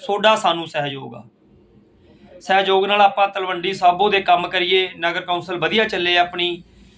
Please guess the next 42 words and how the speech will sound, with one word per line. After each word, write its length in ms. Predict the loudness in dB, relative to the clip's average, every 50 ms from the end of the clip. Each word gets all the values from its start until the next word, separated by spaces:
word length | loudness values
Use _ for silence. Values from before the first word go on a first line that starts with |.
| _ _ 0 0 0
But 140 | 0 0
ਜਿਹੜੇ 220 | 0 0 2 2 0
ਤੁਸੀਂ 280 | 0 -4 -8 -2 2
ਆਹ 440 | 2 4 6 6 8 8 8 6 4 2 -2 -6 _ 0
ਗਲਤ 240 | 0 0 0 -4
ਨਜਾਇਜ਼ 440 | -10 -10 -4 0 2 2 2 0 -2
ਪਰਚਾ 320 | -6 -8 -10 -8 -8 -10 -10
ਮੇਰੇ 200 | -8 -8 -8 -8
ਤੇ 100 | -8 -4
ਪਾਇਆ, 460 | -2 0 0 2 2 2 2 0 -2 -4
ਇਹ 100 | -6 -6
ਬਹੁਤ 300 | -4 -2 -2 -2 -2 0
ਗਲਤ 300 | 2 2 2 2 0 -2
ਗੱਲ 220 | 0 0 0 0
ਆ 80 | -2 -6
ਤੁਹਾਡੇ 200 | -6 -10 -8 -4
ਵਾਸਤੇ। 560 | -2 -2 -2 -2 -2 -2 -2 -2 -4 -6 -12 -18 -20 -20 -20 -20 -20 -20 _ _ -8 -4
ਮੈਂ 160 | 0 0 0
ਆਪਣੇ 260 | 0 -2 -4 -4 -2
ਨਗਰ 240 | -2 -2 -2 -2 -2
ਨੂੰ 200 | -2 -2 -2 -2
ਅਪੀਲ 280 | 0 0 0 0 2 0
ਕਰਦਾ 580 | 0 -2 -2 0 -2 -2 -2 -2 -4 -6 -10 _ _ _ _ -6
ਵੀ 120 | -6 -4 -2
ਮੇਰੇ 240 | 0 0 0 0
ਨਾਲ 220 | 2 2 0 0 -2
ਮੋਢੇ 280 | -6 -10 -6 -4 -4
ਨਾਲ 160 | -2 -2 -2 -4
ਮੋਢਾ 280 | -6 -4 0 0 2
ਲਾ 160 | 4 4 2
ਕੇ 160 | 2 0 -6 -10
ਖੜੋ 280 | -8 -6 -4 -2 -2
ਜੀ। 280 | -2 -2 -4 -6 -10 -14 -20 -20 _ _ -16 -8 -6
ਇਹ 80 | -4 -4
ਤੁਹਾਡਾ 280 | -4 -2 0 0 0
ਨਿਮਾਣਾ, 640 | 0 -2 0 0 0 0 0 0 -2 -2 -6 -8 _ _ _ _ _
ਤੁਹਾਨੂੰ 320 | -14 -8 -6 -4 0 0 0
ਹੱਥ 140 | 0 -2 -6
ਜੋੜ 220 | -8 -8 -8 -4
ਕੇ 140 | -2 -2 -2
ਬੇਨਤੀ 440 | 0 0 0 0 0 -2 -2 -2 -2
ਕਰਦਾ 340 | -2 -4 -6 -8 -12 -18